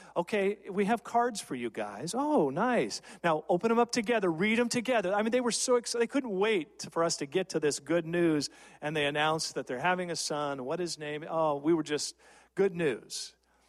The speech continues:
And, and, you know, when you think about this gospel message that God loves us, and that God has sent his son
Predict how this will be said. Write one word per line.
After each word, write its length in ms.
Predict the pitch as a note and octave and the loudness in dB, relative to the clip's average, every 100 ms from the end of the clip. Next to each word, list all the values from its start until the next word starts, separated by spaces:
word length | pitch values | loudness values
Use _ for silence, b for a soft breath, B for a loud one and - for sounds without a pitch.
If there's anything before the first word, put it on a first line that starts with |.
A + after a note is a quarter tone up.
| b b b | b b b
And, 180 | G3 A#3+ | -4 -2
and, 160 | A#3 | 0
you 60 | A#3+ | 2
know, 100 | A#3+ | 2
when 100 | A#3 | 0
you 80 | A3 | -2
think 240 | B3+ C4+ | -4 -4
about 380 | A#3 A3 A3 G3 | 0 2 0 -2
this 200 | G3+ - | -2 -2
gospel 640 | - G#3+ A3+ - - C#3 | -4 -2 -2 -4 -6 -4
message 600 | C3 G#3 G#3+ - C3 - | 0 0 0 -4 -4 -6
that 140 | D3+ | -6
God 300 | D3+ F#3 G3+ | -2 0 2
loves 420 | D#3 E3 G3 E3 - | 2 0 0 -2 -6
us, 520 | - - - - - _ b b b b | -8 -14 -14 -14 -20 _ b b b b
and 100 | D#3+ | -4
that 60 | D#3+ | 2
God 220 | A3 A#3 | 2 2
has 100 | G3+ | 2
sent 240 | G#3+ G3+ | 0 0
his 140 | F3 - | 0 0
son 680 | - - F#3+ F#3 G2+ G#2 | 0 -2 -2 -4 -4 -10